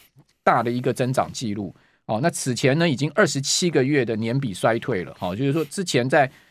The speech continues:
十一，十月之前哦，是一路，一路衰退的，现在已经恢复正增长了，哈。那这个二零二四年哦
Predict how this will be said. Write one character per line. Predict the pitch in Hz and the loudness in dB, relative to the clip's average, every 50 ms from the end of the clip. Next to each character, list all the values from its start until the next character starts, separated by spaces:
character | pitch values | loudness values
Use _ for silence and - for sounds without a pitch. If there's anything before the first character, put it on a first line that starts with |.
| _ _ _ | _ _ _
十 | - - 135 139 | -8 -4 -4 -2
一， | 160 165 170 160 | -2 -2 -4 -4
十 | 139 - 135 147 | -4 -2 2 4
月 | 170 170 151 | 4 4 4
之 | 143 165 143 | 2 -2 -2
前 | - 135 107 110 | -2 -2 0 0
哦， | 117 107 101 - | 0 -2 -2 -4
是 | - 147 147 - | -6 -8 -6 -4
一 | 156 165 | -2 0
路， | 214 185 175 - | 2 0 0 0
一 | - 165 | 0 2
路 | 175 180 147 | 2 2 2
衰 | 139 165 143 147 | 4 4 4 4
退 | 143 160 139 113 | 4 2 0 0
的， | 107 | 0
现 | - 180 | 0 0
在 | 160 147 | 2 2
已 | 131 104 | 2 0
经 | 113 120 135 | -2 -4 -4
恢 | - - 139 135 135 | -2 -2 -2 -2 0
复 | 147 135 | 0 -2
正 | 127 - 135 120 | -2 -2 -2 -2
增 | 107 120 113 117 | -2 -2 -2 -2
长 | 104 113 80 73 | -4 -4 -6 -6
了， | 73 73 - - | -10 -16 -12 -10
哈。 | 101 87 - - - - - - - - | -10 -10 -10 -12 -18 -20 -20 -20 -6 0
那 | 190 190 180 | 2 2 4
这 | 170 - | 4 4
个 | 196 185 | 2 4
二 | - 233 220 | 4 4 4
零 | 170 170 | 4 4
二 | 156 208 196 | 4 4 2
四 | - - - 208 170 | 2 0 -2 0 0
年 | 139 123 110 110 | 0 0 0 0
哦 | 120 120 110 98 90 | 0 0 0 0 -4